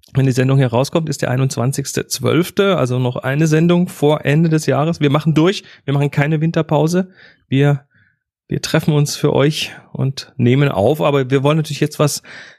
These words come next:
ja, was, ähm, ja, Jahresendartiges hier machen. Wir haben letztes Mal über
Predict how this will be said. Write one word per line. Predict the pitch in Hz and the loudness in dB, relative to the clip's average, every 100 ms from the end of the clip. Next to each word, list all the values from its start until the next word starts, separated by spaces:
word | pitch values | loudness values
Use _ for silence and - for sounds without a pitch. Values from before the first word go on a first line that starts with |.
| - | 0
ja, | 139 110 | 0 0
was, | 117 - - | -2 -4 -4
ähm, | 131 131 135 139 139 - _ - - _ _ _ _ _ - - - - | -2 0 2 0 0 -4 _ -20 -20 _ _ _ _ _ -20 -20 -16 -2
ja, | 170 147 113 | 0 0 0
Jahresendartiges | 131 135 156 185 156 185 - - - _ _ - 123 156 - 139 147 - | 0 0 -2 0 2 2 0 -6 -20 _ _ -4 0 0 -2 0 0 0
hier | - 151 | 0 0
machen. | 117 104 - 170 | 2 -2 0 0
Wir | 135 | 2
haben | 127 123 | 2 2
letztes | 117 123 - 139 - - _ _ - | 0 0 -6 -4 -6 -8 _ _ -8
Mal | 123 117 117 135 131 - | -2 0 2 2 0 -2
über | 117 117 113 113 | -4 0 0 0